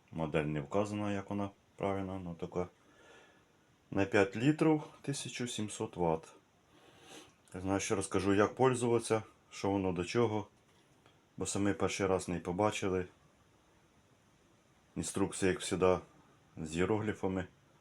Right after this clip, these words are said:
Толком нічого не вказано. Як каже, допоможе нам YouTube, почав листати. Ну, не все вказано так, як треба. І так, спочатку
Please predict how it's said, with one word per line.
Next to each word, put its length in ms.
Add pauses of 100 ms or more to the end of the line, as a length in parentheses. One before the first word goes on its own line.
(760)
Толком 380
нічого 280
не 80
вказано. 600 (1400)
Як 120
каже, 240
допоможе 500
нам 200
YouTube, 380 (520)
почав 280
листати. 460 (920)
Ну, 140
не 100
все 200
вказано 520
так, 240
як 80
треба. 400 (1120)
І 80
так, 540 (280)
спочатку 720